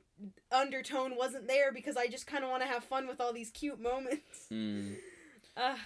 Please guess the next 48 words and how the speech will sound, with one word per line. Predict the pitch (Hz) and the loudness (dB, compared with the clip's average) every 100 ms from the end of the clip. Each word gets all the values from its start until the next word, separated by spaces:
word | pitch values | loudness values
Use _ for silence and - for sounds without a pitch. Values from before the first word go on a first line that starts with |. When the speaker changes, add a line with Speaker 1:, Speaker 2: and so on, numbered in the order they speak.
| - | -14
Speaker 2:
So | - 143 123 | -4 0 0
they | 123 143 | 2 2
go | 147 165 | 4 0
to | |
the | 175 | 2
batting | 147 107 117 110 | 4 6 6 2
cages, | 98 95 98 101 | 0 0 -2 -8
which | 95 | -8
is, | 98 | -4
like, | 98 - | -6 -2
I | 107 | 0
don't | 131 | 2
know | 139 | 2
how | 117 117 | 2 2
late | 104 98 101 - | 2 0 0 2
batting | 98 95 101 | 2 2 2
cages | 104 101 95 | -2 -2 -4
are | 95 | -4
open, | 95 92 113 131 | -4 -2 -2 -2
but, | 90 | -4
like, | 95 | -2
if | 95 95 | -4 0
there's | 113 127 | 0 2
a | |
late | 104 95 98 | 0 0 -2
night | 95 95 92 | -4 -6 -2
batting | 90 98 | -2 -2
cage, | 101 107 101 | -4 -4 -4
that's | - 90 - - | -4 -6 -8 -16
the | - 95 | -12 -8
coolest | 90 - 104 95 92 - | -8 -8 -6 -4 -4 -6
thing | 101 95 | -10 -12
to | |
do. | 95 92 90 85 | -12 -10 -8 -6
Speaker 1:
Yeah, | 202 175 | -4 -2
I | 233 | -2
want | 453 508 | -2 -2
me | 370 | -2
a | 254 | -2
twenty-four | 226 214 208 190 | -4 -6 -2 -2
hour | 180 175 | -2 -4
batting | 170 170 185 | -4 -6 -8
cage | 180 175 | -10 -10
for | - | -12
when | 175 170 | -12 -10
I | 175 180 175 | -8 -8 -8
need | 180 180 - | -8 -10 -6
to | 185 170 | -6 -6